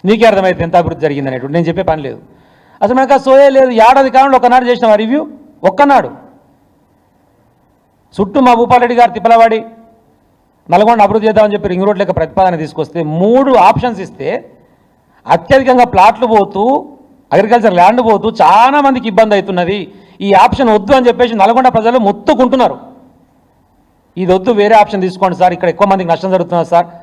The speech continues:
మీరు ఇచ్చేటువంటి పైసలు కంపల్సరీ సరిపోతలేదు సార్, వందల మంది పాపం కష్టపడి పేదోళ్ళు, చిన్నోళ్ళు, పెద్దోళ్ళు, ఉద్యోగస్తులు కొనుక్కున్న ప్లాట్లు లాగమవుతున్నాయి సార్" అంటే కూడా, "లేదు లేదు,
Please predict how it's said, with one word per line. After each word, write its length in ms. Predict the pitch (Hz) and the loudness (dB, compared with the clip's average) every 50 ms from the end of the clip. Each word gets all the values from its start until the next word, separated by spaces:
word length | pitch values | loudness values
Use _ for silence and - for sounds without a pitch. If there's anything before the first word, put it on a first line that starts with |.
| - _ _ _ _ _ _ _ _ _ _ _ _ - | -20 _ _ _ _ _ _ _ _ _ _ _ _ -4
మీరు 100 | 180 180 185 | -4 -4 -4
ఇచ్చేటువంటి 420 | 185 180 220 202 196 185 196 185 170 - | -2 0 0 2 2 0 -2 -4 -4 -4
పైసలు 260 | 180 190 180 196 180 - | -4 -4 -4 -4 -4 -4
కంపల్సరీ 340 | 180 180 190 175 190 190 170 147 | -4 -4 -4 -4 -4 -2 -2 -2
సరిపోతలేదు 460 | 160 175 170 208 196 190 180 175 180 180 | -2 0 -2 -4 -4 -2 -4 -4 -2 0
సార్, 140 | 175 180 180 - - - _ _ _ _ _ _ _ _ | -2 -2 -2 -6 -16 -20 _ _ _ _ _ _ _ _
వందల 280 | - 160 175 190 208 208 196 190 | -4 -2 0 2 2 2 2 2
మంది 140 | 196 196 196 196 | 0 -2 -2 -2
పాపం 200 | 196 170 190 175 - - | -2 -2 -2 -4 -4 -4
కష్టపడి 500 | 147 147 - - 214 - 214 202 185 190 180 185 | -6 -2 -2 -2 0 2 0 0 0 -2 -4 -4
పేదోళ్ళు, 440 | 175 180 190 196 208 208 202 185 185 170 165 - | -4 -2 -2 0 0 -2 -2 -2 -4 -6 -6 -8
చిన్నోళ్ళు, 400 | 185 185 190 202 208 208 196 175 165 175 | -8 -6 -4 -2 -2 -2 -2 -4 -6 -6
పెద్దోళ్ళు, 360 | 185 180 160 208 214 208 185 180 175 | -8 -6 -4 -4 -2 -2 -2 -4 -4
ఉద్యోగస్తులు 380 | 165 196 202 202 190 196 180 170 180 | -2 -2 -2 -2 -2 -4 -4 -4 -4
కొనుక్కున్న 260 | 185 185 190 190 175 180 | -4 -2 -2 -4 -4 0
ప్లాట్లు 240 | 175 160 196 196 202 208 | 2 2 2 2 2 2
లాగమవుతున్నాయి 460 | 202 202 196 190 185 185 175 175 170 190 | 2 2 0 -2 -2 -4 -4 -2 0 0
సార్" 140 | 180 190 185 - - - - _ _ _ _ _ _ - - | 0 0 0 -4 -14 -20 -20 _ _ _ _ _ _ -6 -4
అంటే 220 | 175 208 185 285 262 254 262 | -4 0 2 2 2 2 2
కూడా, 160 | 254 226 175 - - - - - - _ _ _ - 156 | 2 2 0 0 -4 -12 -20 -20 -20 _ _ _ -4 -2
"లేదు 160 | 190 214 220 220 | 0 0 2 2
లేదు, 140 | 233 240 240 | 2 2 4